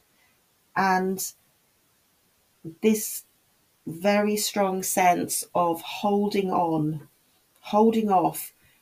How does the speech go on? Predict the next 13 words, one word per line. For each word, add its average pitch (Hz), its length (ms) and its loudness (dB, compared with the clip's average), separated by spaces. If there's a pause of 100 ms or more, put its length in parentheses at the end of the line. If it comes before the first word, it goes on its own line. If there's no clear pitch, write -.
not 208 240 0
starting 233 560 4
something 185 460 -4
until 190 360 -4
you 185 140 0
are 175 260 2 (600)
confident 202 720 -4
that 226 120 -2
you 180 160 -4
can 180 160 -10
finish 190 460 -6
it, 269 260 0 (1300)
um, 185 400 2